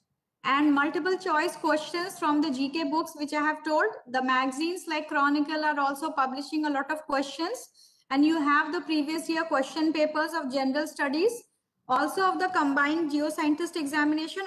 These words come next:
also of any other examination. So you can practice from them, keep abreast of the current events, work on both speed and accuracy so that you are able to finish the paper on time. Go through the entire question paper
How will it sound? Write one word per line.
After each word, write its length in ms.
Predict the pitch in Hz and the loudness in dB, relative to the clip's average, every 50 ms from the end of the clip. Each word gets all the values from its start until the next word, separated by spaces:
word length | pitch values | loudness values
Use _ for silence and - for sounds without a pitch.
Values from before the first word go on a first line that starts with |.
| - - | -4 -2
also 400 | 269 277 294 294 - 370 359 359 | 0 0 0 0 0 2 4 4
of 80 | 370 359 | 2 2
any 260 | 339 302 285 311 320 311 | 2 2 4 4 4 4
other 180 | 269 254 302 | 2 2 2
examination. 880 | 302 302 285 - 269 269 240 240 262 254 262 254 262 262 - 320 330 427 508 - _ _ _ _ _ _ _ _ _ _ _ _ _ _ _ _ - | 2 0 0 -2 -2 -2 -2 0 0 0 0 0 -2 -2 -4 -4 -6 -6 -8 -12 _ _ _ _ _ _ _ _ _ _ _ _ _ _ _ _ -12
So 140 | - - 302 | -6 0 2
you 160 | 302 294 311 | 2 2 2
can 180 | 294 302 320 311 | 2 0 0 0
practice 480 | 320 302 294 294 294 - 370 359 - | 2 0 0 0 0 -2 -2 -2 -2
from 260 | - 381 359 370 359 | 0 0 0 0 0
them, 200 | 320 349 349 403 440 - | -2 -2 -4 -4 -4 -4
keep 240 | - 330 320 302 - | 0 0 0 0 2
abreast 420 | 320 277 254 262 285 285 320 302 320 | 0 0 0 0 0 0 0 0 -2
of 140 | 302 277 | -2 -2
the 80 | 262 311 | -2 -4
current 460 | 302 - 269 262 254 269 294 311 339 | -2 0 0 0 2 2 2 2 2
events, 560 | 320 302 277 302 311 403 508 - - - - _ _ _ _ _ _ - | 0 -2 0 0 0 0 -2 -6 -10 -14 -18 _ _ _ _ _ _ -10
work 340 | 233 247 285 294 339 - - | -2 2 4 4 4 4 4
on 260 | 392 370 381 381 320 | 4 2 2 2 0
both 300 | 285 311 330 370 349 - | 0 2 2 0 0 -4
speed 480 | - - - - 330 339 403 - 370 - - | -8 -8 -4 0 2 2 2 2 0 -2 -2
and 140 | 269 285 277 | 0 0 0
accuracy 680 | 269 277 277 - 339 330 330 330 330 - - 381 427 440 440 | 0 -2 -2 -2 -2 -2 -2 -2 -4 -2 0 0 2 0 0
so 80 | 349 311 | -2 -4
that 220 | 277 285 285 294 | -2 -2 -2 0
you 80 | 294 294 | 0 0
are 80 | 285 | 2
able 240 | 285 277 285 302 294 | 2 0 0 -2 -4
to 100 | - 320 | -4 -6
finish 400 | - - 294 285 277 311 311 - | -6 -2 -2 0 0 0 -2 -2
the 120 | 320 294 | -4 -6
paper 380 | - - 277 269 277 302 294 294 | -2 -2 -2 -2 0 0 0 2
on 220 | 302 302 302 294 | 2 2 2 0
time. 360 | 302 285 277 277 285 320 453 - - _ _ _ _ _ _ _ _ _ _ _ _ - 233 226 _ _ | 0 -2 0 2 2 0 0 -2 -12 _ _ _ _ _ _ _ _ _ _ _ _ -20 -20 -20 _ _
Go 80 | - - - - _ - | -6 -6 -6 -6 _ -20
through 200 | - - - 427 | -16 -10 -6 -2
the 120 | - 440 427 403 392 | 0 0 0 0 0
entire 360 | 370 - 381 349 349 370 392 | -2 0 0 2 2 2 2
question 420 | 359 370 349 349 359 - 392 392 | 2 2 0 0 0 -2 -4 -4
paper 340 | 381 381 359 339 - 359 370 | -2 -4 -4 -2 0 0 0